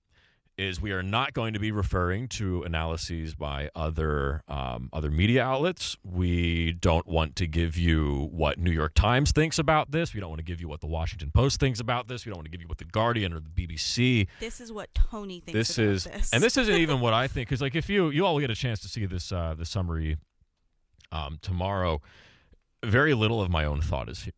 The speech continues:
Speaker 1: is, uh, is in here. I tried. That's why, um, we're working with a, uh, an independent summary,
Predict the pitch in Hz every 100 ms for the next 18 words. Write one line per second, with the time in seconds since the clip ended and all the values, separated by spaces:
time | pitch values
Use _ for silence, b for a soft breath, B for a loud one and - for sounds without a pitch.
0 | - 65 76 60 52 71 71 58 - 67
1 | 50 - - 80 80 - - 110 104 101
2 | 98 101 117 113 - 98 113 117 113 101
3 | 98 - 87 82 90 92 92 87 92 82
4 | 80 78 76 - 76 71 71 69 65 -
5 | 87 82 82 78 69 - 80 78 69